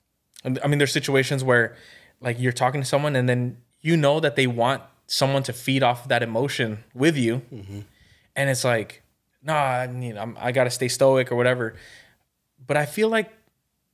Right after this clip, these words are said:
Speaker 1: this is where we make a connection. If we both agree on this one thing, um, not to say that I'm gonna bring myself up or down to their emotion. It's more of, "I see what you're saying.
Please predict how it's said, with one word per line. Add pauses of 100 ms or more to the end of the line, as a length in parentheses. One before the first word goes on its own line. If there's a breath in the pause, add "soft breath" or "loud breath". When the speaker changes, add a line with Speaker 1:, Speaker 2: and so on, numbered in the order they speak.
(380)
Speaker 1:
this
is
where
we
make
a
connection. (580)
If
we
both
agree
on
this
one
thing, (720)
um, (500)
not
to
say
that (440)
I'm
gonna
bring
myself
up
or
down
to
their
emotion.
It's
more
of, (480 soft breath)
"I
see
what
you're
saying.